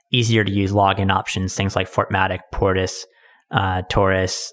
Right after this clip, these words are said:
these things where if you're a user with maybe, you know, ten thousand dollars or less at risk, you want those users to be able to be onboarded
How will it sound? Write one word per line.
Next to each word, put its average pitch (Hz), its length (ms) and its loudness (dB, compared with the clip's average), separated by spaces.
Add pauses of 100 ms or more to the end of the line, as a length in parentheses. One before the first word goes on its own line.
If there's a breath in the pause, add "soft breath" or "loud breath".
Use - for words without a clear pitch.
(160)
these 113 200 0
things 101 240 0
where 98 340 2 (420 soft breath)
if - 140 0
you're 110 140 4
a 104 40 2
user 117 360 4
with 104 140 0
maybe, 104 420 2
you 104 80 2
know, 98 120 2
ten 104 220 -2
thousand 101 300 2
dollars 95 260 2
or 98 60 0
less 101 380 0 (240)
at 98 180 -4
risk, 107 300 -2 (580)
you 123 120 2
want 135 120 2
those 113 160 2
users 104 220 0
to 104 60 -2
be 110 60 2
able 101 120 2
to 98 60 0
be 101 280 -2
onboarded 98 600 2